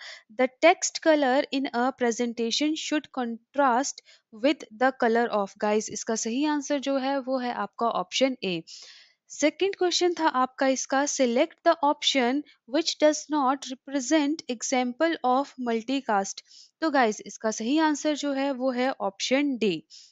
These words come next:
नेक्स्ट क्वेश्चन था, "Select the correct option for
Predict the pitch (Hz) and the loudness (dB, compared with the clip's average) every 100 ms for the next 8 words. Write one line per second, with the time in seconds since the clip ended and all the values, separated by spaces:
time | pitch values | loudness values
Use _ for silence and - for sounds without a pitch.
0 | _ _ _ _ _ 254 320 - 349 - | _ _ _ _ _ -4 -4 -2 -2 2
1 | 359 311 294 320 285 247 302 - - 339 | 0 2 0 2 0 2 0 0 -2 -2
2 | - 277 214 269 349 _ _ 311 330 - | 0 -2 2 2 0 _ _ 0 0 -2
3 | 277 247 285 - 226 | 0 0 -2 0 0